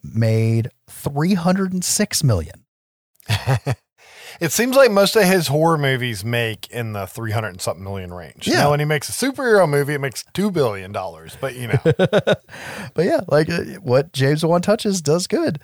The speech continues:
Speaker 1: I have to do one thing real quick. Okay, 'cause I always fuck this up. Coming back to something I meant to say earlier in the second movie. If you'll pay attention throughout the house, there are honeybees everywhere.
Speaker 2: Really?
Speaker 1: Yeah, they're in the wallpaper,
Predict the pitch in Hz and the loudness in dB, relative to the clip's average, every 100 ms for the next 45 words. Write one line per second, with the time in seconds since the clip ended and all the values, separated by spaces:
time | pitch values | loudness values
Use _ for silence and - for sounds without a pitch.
0 | - 156 220 208 202 190 185 160 151 143 | 0 2 2 2 4 4 4 2 2 2
1 | 107 135 135 104 127 127 143 143 147 - | 0 0 0 0 2 6 6 4 0 0
2 | - 98 - 165 151 135 - 123 120 110 | 0 2 4 4 6 4 2 2 2 2
3 | 101 - 82 90 87 85 117 - 101 107 | 0 -2 -2 -2 -2 -4 -8 -4 -2 0
4 | - 95 87 73 104 - _ - 107 95 | 0 -2 -4 -8 -10 -12 _ -12 -6 -2
5 | 113 135 151 143 143 135 127 127 117 107 | 2 2 2 0 0 2 2 4 4 4
6 | 101 - - 92 101 87 110 98 87 60 | 2 -2 -6 -2 0 4 4 2 0 -8
7 | - - - _ _ - 90 - - - | -10 -12 -14 _ _ -6 -4 -4 -12 -14
8 | - _ _ 110 165 196 101 78 _ 101 | -20 _ _ -4 0 0 0 -6 _ 2
9 | 110 90 92 98 95 92 92 107 - 147 | 4 4 2 2 2 2 2 2 4 2
10 | - 151 147 143 | 2 4 4 2